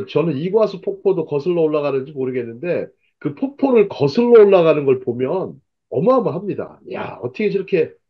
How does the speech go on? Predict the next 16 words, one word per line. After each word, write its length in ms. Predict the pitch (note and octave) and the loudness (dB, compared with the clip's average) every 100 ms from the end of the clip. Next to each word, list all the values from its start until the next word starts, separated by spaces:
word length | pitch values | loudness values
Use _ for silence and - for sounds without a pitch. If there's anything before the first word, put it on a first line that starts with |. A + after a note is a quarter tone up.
| _ _ _ _ | _ _ _ _
그 80 | - | -4
물고기가 920 | E3 D#3+ G3+ G#3+ D#3+ C3 A#2+ B2+ F#2 - | -2 -2 -2 -4 -2 0 0 -2 -6 -6
저렇게 520 | D#3+ G3 G3+ D3+ - _ _ _ _ _ | -4 0 2 0 -2 _ _ _ _ _
그 180 | - - | -20 -20
폭포까지 580 | - - C4 B3 F3+ E3 | -18 -10 -4 -2 -2 -4
거슬러 420 | - C#3 F#3+ E3+ | -4 0 4 4
올라서 680 | D3 D3 C3+ A2 A2+ C3+ - _ _ _ | 2 -2 -4 -6 -6 -10 -14 _ _ _
자신의 400 | - C#3 F3 F3 | -4 0 2 2
산란했던 840 | D#3 A#3 A#3+ A#3 G3 D#3 - A#2+ A2 | 0 2 2 4 2 0 -2 -6 -4
곳, 220 | F#2+ - _ _ _ | -8 -8 _ _ _
태어났던 580 | - C4 C4 B3+ A#3+ F#3+ | -4 -2 -2 0 -2 -2
곳까지 420 | E3 E3 C#3+ B2+ | -4 -4 -4 -4
가서 560 | - A#2+ - A2 E3 - | -8 -14 -6 -6 -6 -8
갈 200 | B2 B2 | -6 0
정도라 520 | F3 D3+ C3+ A#2 G2+ | 0 2 0 0 -4
보면, 400 | G2 A#2+ D#3+ - | -6 -4 -4 -8